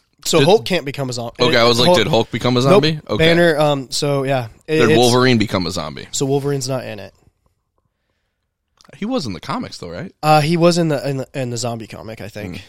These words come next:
Speaker 1: But
Speaker 2: I'm trying
Speaker 1: Yeah.
Speaker 2: to think, like, who shouldn't be able to become a zombie, and if they did it, and if they
Speaker 1: Right,
Speaker 2: did,
Speaker 1: Scarlet
Speaker 2: how
Speaker 1: Witch became a zombie.
Speaker 2: Yeah, but she's not, like, invincible or whatever. Like, she can get
Speaker 1: Right,
Speaker 2: killed.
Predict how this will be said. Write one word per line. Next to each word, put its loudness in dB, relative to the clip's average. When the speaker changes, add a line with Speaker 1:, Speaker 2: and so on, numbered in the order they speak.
Speaker 1:
But -12
Speaker 2:
I'm -12
trying 2
Speaker 1:
Yeah. 6
Speaker 2:
to 4
think, -2
like, -2
who -8
shouldn't -6
be -6
able -2
to -8
become -10
a -12
zombie, -12
and -14
if -18
they -16
did -16
it, -18
and -16
if -18
they -8
Speaker 1:
Right, -6
Speaker 2:
did, -6
Speaker 1:
Scarlet 4
Speaker 2:
how 4
Speaker 1:
Witch 0
became -4
a -4
zombie. -6
Speaker 2:
Yeah, -4
but -8
she's -6
not, -4
like, -4
invincible -12
or -14
whatever. -10
Like, -8
she -12
can -10
get -12
Speaker 1:
Right, -2
Speaker 2:
killed. -12